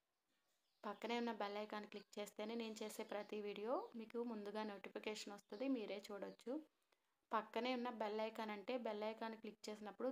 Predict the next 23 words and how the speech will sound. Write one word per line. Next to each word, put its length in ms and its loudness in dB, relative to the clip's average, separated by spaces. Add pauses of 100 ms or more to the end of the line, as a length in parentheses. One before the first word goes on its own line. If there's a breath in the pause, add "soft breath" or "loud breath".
(100)
త్రీ 180 2 (120)
ఆప్షన్స్ 500 4
వస్తాయి. 480 0 (260)
అందులో 380 0
ఫస్ట్ 480 0 (180)
ఆప్షన్ని 520 4
క్లిక్ 300 -2
చేసుకోవాలి. 680 -2 (760)
అలా 220 4
క్లిక్ 300 -4
చేస్తేనే 520 -2
నేను 220 2
చేసే 280 -4
ప్రతి 320 -2
వీడియో 340 0 (520)
మీకు 180 -4
నోటిఫికేషన్ 680 -4
వస్తుంది. 480 -2 (3250)
చాలా 300 -4
బాగా 240 2
సపోర్ట్ 400 -2
చేస్తున్నారు 580 -2
ఫ్రెండ్స్. 420 -8